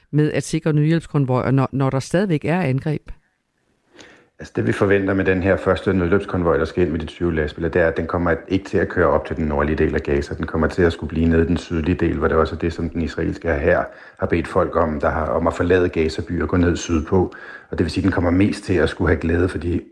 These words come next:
Speaker 2: <clears throat> folk, der bor nede i den sydlige del af landet. Og det vi selvfølgelig håber, det er, at det kommer til at ske på en god måde, sådan så, øh, der kommer opbakning til, at man i løbet af de næste dage så kan sende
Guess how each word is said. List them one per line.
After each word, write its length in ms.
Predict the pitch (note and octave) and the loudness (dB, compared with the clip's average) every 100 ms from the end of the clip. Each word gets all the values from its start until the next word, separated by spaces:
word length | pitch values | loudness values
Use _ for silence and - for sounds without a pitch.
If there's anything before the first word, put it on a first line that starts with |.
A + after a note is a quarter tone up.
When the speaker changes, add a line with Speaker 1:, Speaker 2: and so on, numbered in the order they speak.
| - | 0
Speaker 2:
<clears throat> 260 | - A2 F#2+ | 2 2 0
folk, 180 | F2+ E2 | -2 0
der 60 | |
bor 160 | F#2+ F2+ | -2 -2
nede 220 | E2+ F2+ | 0 0
i 40 | G2 | 0
den 120 | E2 | -2
sydlige 360 | - F2 E2 | -2 -2 0
del 220 | E2 F2 D#2 | 2 2 2
af 80 | |
landet. 340 | D#2 D#2+ - - - - - | 0 0 -2 -6 -10 -20 -6
Og 100 | - | -2
det 80 | |
vi 60 | G2 | 0
selvfølgelig 300 | F#2+ E2 F2 | 0 -2 0
håber, 260 | F2 F2 F2+ | 0 0 0
det 180 | F#2 | 2
er, 140 | F2+ E2+ | 2 2
at 220 | F2 - | 0 -2
det 100 | F2 | -6
kommer 220 | - F2 | -2 -2
til 180 | E2 F#2+ | -2 -2
at 140 | E2+ | -2
ske 360 | E2+ - F#2+ F2+ - | -2 0 0 0 -4
på 200 | E2+ E2 | -2 0
en 240 | D#2 D2+ D2 | 0 -2 -4
god 200 | - B2+ | -2 2
måde, 380 | B2+ F#2+ G2 G2+ - - | 4 4 4 2 -6 -18
sådan 340 | - - F2+ F2+ | -4 -2 0 -2
så, 240 | - - | -4 0
øh, 520 | F2+ E2+ E2 D#2+ D#2 D2 | 2 4 2 2 -2 -2
der 80 | D#2 | -4
kommer 280 | - E2+ | -2 -2
opbakning 520 | E2+ F2 - E2+ F2 E2 | -2 -2 -2 -2 -4 -6
til, 120 | F#2 | -6
at 160 | E2+ | -4
man 260 | E2 E2+ D#2+ - - | -2 0 -2 -6 -14
i 60 | - | -4
løbet 200 | E2+ E2+ | 0 2
af 60 | E2 | 2
de 80 | |
næste 300 | E2+ E2 - | 2 0 -2
dage 220 | E2+ D#2+ D#2 | -2 0 0
så 160 | D#2 | -2
kan 120 | D2+ | -4
sende 400 | - - D#2+ D#2+ | -4 0 2 2